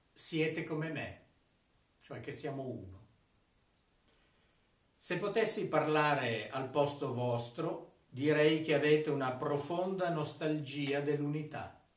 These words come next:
un profondo impulso a ritornare al vostro volto originale, quello che avete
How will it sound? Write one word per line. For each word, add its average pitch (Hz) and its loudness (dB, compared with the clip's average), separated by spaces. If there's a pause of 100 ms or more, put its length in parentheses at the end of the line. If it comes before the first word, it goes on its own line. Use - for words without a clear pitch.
(1700)
un 147 0
profondo 170 0
impulso 147 -2 (360)
a 135 0
ritornare 147 0
al 117 0
vostro 143 2
volto 156 0 (220)
originale, 139 -2 (2500)
quello 151 4
che 143 2
avete 123 0